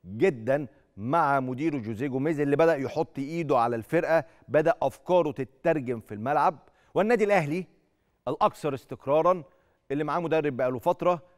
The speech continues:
اللي معاه لعيبة بتلعب بشكل أساسي بقالها فترة. الأهلي هو الأكثر استقرارا،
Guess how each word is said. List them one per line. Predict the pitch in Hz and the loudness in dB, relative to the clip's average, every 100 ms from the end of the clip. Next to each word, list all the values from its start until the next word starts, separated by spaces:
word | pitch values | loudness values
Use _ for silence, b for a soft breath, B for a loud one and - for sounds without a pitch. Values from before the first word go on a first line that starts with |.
| b | b
اللي | 123 135 | -8 -4
معاه | 135 | -2
لعيبة | 160 135 147 147 | 0 0 0 0
بتلعب | 120 - 151 139 131 | 0 -2 0 2 0
بشكل | - 143 139 | -4 -8 -6
أساسي | 123 139 123 | -8 -8 -4
بقالها | 123 135 120 | -2 0 0
فترة. | 165 - 165 160 b b _ _ _ _ 110 | -2 0 0 0 b b _ _ _ _ -8
الأهلي | 135 175 135 139 143 - _ _ _ _ _ _ _ _ _ _ _ _ _ _ - | -2 0 0 -2 -4 -6 _ _ _ _ _ _ _ _ _ _ _ _ _ _ -4
هو | 135 | 0
الأكثر | 151 202 - 120 | 2 2 0 -6
استقرارا، | 107 - - 85 | -8 -14 -14 -16